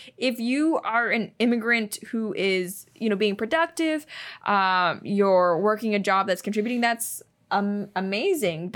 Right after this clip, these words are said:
Speaker 1: That's, that's
Speaker 2: absolutely.
Speaker 1: great. But don't make it seem like immigrants are just a class of humanitarians
Speaker 2: Of
Speaker 1: here
Speaker 2: course.
Speaker 1: to <laughs> help. Like, that's not, that's not accurate. They, they benefit from coming over. Otherwise, they wouldn't. And that's, you know, that's fine.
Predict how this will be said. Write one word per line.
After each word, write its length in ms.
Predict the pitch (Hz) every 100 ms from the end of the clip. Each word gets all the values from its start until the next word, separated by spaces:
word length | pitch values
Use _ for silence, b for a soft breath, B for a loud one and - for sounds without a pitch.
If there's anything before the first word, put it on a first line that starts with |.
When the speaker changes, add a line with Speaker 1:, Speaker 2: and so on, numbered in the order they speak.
| 180
Speaker 1:
That's, 180 | - -
that's 280 | - 202 131
Speaker 2:
absolutely. 140 | 135
Speaker 1:
great. 360 | 208 269 151 -
But 180 | 190 190
don't 320 | 220 214 -
make 340 | 196 202 208 208
it 140 | -
seem 340 | - 220 208 202
like 340 | 175 160 _ 202
immigrants 440 | 196 190 185 185
are 80 | 196
just 280 | 185 190 - 185
a 120 | 180
class 680 | - - 208 196 202 -
of 180 | 185 185
humanitarians 1120 | 196 190 175 156 156 196 180 139 135 156 - - B B
Speaker 2:
Of 80 | -
Speaker 1:
here 260 | 208 202 208
Speaker 2:
course. 80 | 208
Speaker 1:
to 80 |
<laughs> 120 | 202 254
help. 360 | 240 226 226
Like, 160 | 202 202
that's 260 | 220 -
not, 340 | 233 220 180 - b b b b
that's 220 | 208 226
not 160 | 208 175
accurate. 440 | 220 240 - 156
They, 300 | 175 170 175
they 160 | 170 180
benefit 440 | 165 170 160 -
from 120 | - 180
coming 260 | 180 165
over. 220 | 170 165
Otherwise, 540 | 160 165 165 147 180 -
they 160 | 151
wouldn't. 280 | 139 262 190
And 160 | 117 214
that's, 300 | 233 226 -
you 80 | 220
know, 80 |
that's 240 | 190 190 -
fine. 480 | 320 285 190 190